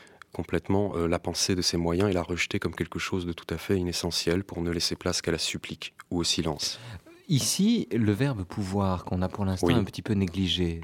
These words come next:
Speaker 2: parmi les termes du
Speaker 1: Oui.
Speaker 2: sujet, ce verbe pouvoir, vous l'entendez au sens de, de, de capacité,
Speaker 1: Capacité.
Speaker 2: non pas capacité juridique, c'est-à-dire, euh, il s'agit pas d'entendre ici « est-on en droit de penser la mort »,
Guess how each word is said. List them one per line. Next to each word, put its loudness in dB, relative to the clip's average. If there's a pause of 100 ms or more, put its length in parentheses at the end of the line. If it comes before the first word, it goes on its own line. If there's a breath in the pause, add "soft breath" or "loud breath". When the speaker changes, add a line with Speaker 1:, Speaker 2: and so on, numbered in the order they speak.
Speaker 2:
parmi -4
les -4
termes 0
du -2
Speaker 1:
Oui. 2
Speaker 2:
sujet, 4 (300 loud breath)
ce -2
verbe 4
pouvoir, 0
vous -2
l'entendez 2
au -2
sens -2
de, 0 (100)
de, 4
de 2
capacité, 2
Speaker 1:
Capacité. 8
Speaker 2:
non 10
pas 8
capacité 6
juridique, 2
c'est-à-dire, 2 (400 loud breath)
euh, 2
il 4
s'agit 4
pas 4
d'entendre 4
ici « 2
est-on 4
en 6
droit 4
de 0
penser 0
la 4
mort », 2